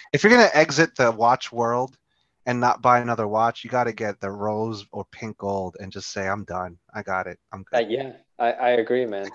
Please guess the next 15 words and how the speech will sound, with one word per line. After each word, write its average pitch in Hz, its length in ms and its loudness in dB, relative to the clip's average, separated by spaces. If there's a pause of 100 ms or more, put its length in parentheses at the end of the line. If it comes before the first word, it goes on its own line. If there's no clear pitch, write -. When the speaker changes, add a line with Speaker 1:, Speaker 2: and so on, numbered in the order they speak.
(280)
Speaker 2:
It's 127 220 -4
something - 300 2
Speaker 1:
<laughs> 127 80 -4
Speaker 2:
different, 120 400 2
right? 101 300 0
It's - 80 -18
Speaker 1:
Yeah. 107 260 2
Speaker 2:
something, - 340 -6
and 139 140 0 (420)
especially 170 240 2
with 147 140 4
that 123 180 6
blue 127 560 0
panda-ish 113 760 -4
dial, 107 380 -4